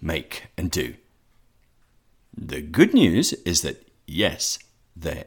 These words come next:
is. Listen to these examples. You make a cake.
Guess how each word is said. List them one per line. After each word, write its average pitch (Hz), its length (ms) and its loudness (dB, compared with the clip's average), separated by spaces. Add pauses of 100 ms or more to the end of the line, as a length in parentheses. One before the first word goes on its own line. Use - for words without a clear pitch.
is. 95 380 0 (1200)
Listen 254 340 6
to 208 120 4
these 139 240 8
examples. - 720 -4 (480)
You 90 280 0 (420)
make - 540 -4 (240)
a 160 60 -6
cake. - 440 2